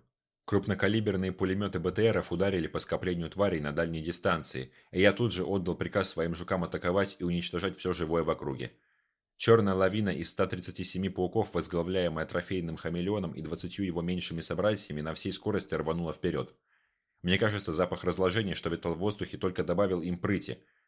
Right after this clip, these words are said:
Забрать чужие запасы! Сожрать! Защитники логова тоже не стали стоять на месте, и скоро две волны чудовищ столкнулись на окраине села.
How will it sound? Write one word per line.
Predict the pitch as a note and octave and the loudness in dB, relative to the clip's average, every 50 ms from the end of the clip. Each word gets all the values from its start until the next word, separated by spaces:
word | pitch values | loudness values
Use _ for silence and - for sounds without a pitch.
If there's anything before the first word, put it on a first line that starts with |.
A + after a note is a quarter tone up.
| _ _ _ _ | _ _ _ _
Забрать | - - - F2+ E2 G2 A2 A2+ A2 - | -2 2 4 4 6 6 6 4 4 2
чужие | - G#2+ F#2 F#2 G#2 G2+ | 0 0 2 2 2 2
запасы! | F#2 G2 F#2+ - B2 G2+ - - - - - _ _ | 2 2 4 6 6 6 4 2 -2 -6 -8 _ _
Сожрать! | - - - F2+ F2 F#2 G2+ G2+ D2+ - - - _ _ _ _ _ _ _ _ _ _ _ _ _ _ _ | -2 0 2 2 4 6 6 6 6 4 0 -10 _ _ _ _ _ _ _ _ _ _ _ _ _ _ _
Защитники | - E2 F2+ F2+ - - A2+ A2 - F#2+ G2 - | -4 0 2 2 2 2 0 0 -2 -4 -2 0
логова | G2+ G#2+ A#2 G#2+ G2+ F#2+ F#2+ F#2+ | 2 4 4 4 4 2 2 2
тоже | F#2+ B2 A#2 F2+ F2+ | 2 2 0 0 0
не | E2 E2 | -2 -2
стали | E2+ - - F2 E2 D#2 | -2 0 0 0 0 0
стоять | - - E2+ F2 E2+ - - | 0 0 0 0 0 0 -2
на | E2 | -4
месте, | E2+ G2+ G#2+ - - - - | -2 0 0 -2 -2 -4 -4
и | - F2 | -4 -4
скоро | - - - G2+ F#2+ D#2+ | -2 0 0 2 2 2
две | D2+ E2+ F#2 | 2 0 0
волны | F2+ F2+ E2+ E2 F2+ F2 | 2 2 2 2 0 -2
чудовищ | E2 - F#2 F#2 A2 G2 E2+ D2 - | -2 -2 0 0 2 2 0 0 -2
столкнулись | - - - E2 D#2+ - G2+ G2+ E2+ D#2+ - - | -2 -2 -2 -2 -2 -2 -4 -4 -4 -4 -4 -4
на | E2 D#2+ | -4 -4
окраине | - E2+ F2 E2+ E2 E2+ E2 D#2+ | -2 0 2 2 2 0 -2 -2
села. | - F#2+ F2+ D2+ B1+ A#1+ - - | 0 0 2 2 0 -2 -4 -10